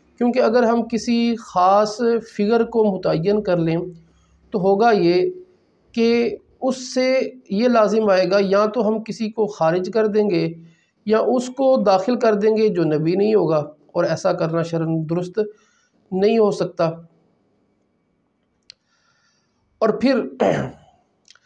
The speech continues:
याद रखें कि वही नबूवत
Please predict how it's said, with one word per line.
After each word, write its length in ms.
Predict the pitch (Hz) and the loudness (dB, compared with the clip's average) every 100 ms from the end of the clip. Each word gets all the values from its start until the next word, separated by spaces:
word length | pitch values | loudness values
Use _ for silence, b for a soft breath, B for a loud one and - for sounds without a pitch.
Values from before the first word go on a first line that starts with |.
| b b b b b - | b b b b b -12
याद 300 | 202 185 233 | -2 2 2
रखें 300 | 240 233 269 254 | 2 0 -2 -2
कि 80 | |
वही 560 | 247 180 190 190 233 247 | -2 0 0 2 0 2
नबूवत 560 | 240 185 190 190 - | 2 0 0 0 -2